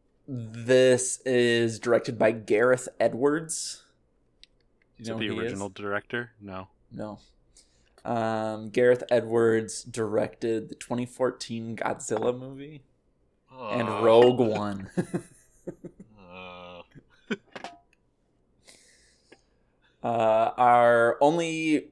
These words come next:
Speaker 1: original cast member who is returning is Karen Duffy as Special Agent Shay Stanley.
Speaker 2: Mm-hmm. You don't trust, um, fuck.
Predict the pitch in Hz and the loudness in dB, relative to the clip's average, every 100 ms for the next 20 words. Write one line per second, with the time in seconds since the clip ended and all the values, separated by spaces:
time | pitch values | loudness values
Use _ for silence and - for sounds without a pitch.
0 | - 131 120 131 139 131 120 - 107 - | 0 2 4 2 2 -2 -2 -4 -4 -4
1 | 131 120 120 113 113 107 110 - 110 110 | -4 -4 -4 -4 -6 -6 -10 -12 -12 -10
2 | 120 135 147 - 120 107 107 107 104 - | -10 -10 -12 -8 -4 -2 -2 -2 -4 -8
3 | - 120 117 113 104 92 - 127 147 - | -8 -4 -2 -2 0 -2 -2 -8 -6 -6
4 | 113 110 - - _ _ - - - 117 | -6 -8 -10 -14 _ _ -8 -6 -4 -4
5 | - 104 104 - - 107 107 - - 107 | -4 -8 -12 -14 -10 -10 -10 -12 -14 -16
6 | 107 120 147 _ _ _ _ _ _ _ | -18 -18 -20 _ _ _ _ _ _ _
7 | 104 98 95 _ _ _ _ _ _ _ | _ -20 -20 _ _ _ _ _ _ _
8 | _ _ _ _ 127 139 135 - 131 123 | _ _ _ _ -2 0 0 2 2 2
9 | - - - - 117 110 104 101 95 92 | -4 -12 -12 -4 0 0 0 -4 -6 -10
10 | - - - _ _ _ _ _ _ - | -12 -14 -14 _ _ _ _ _ _ -20
11 | - | -20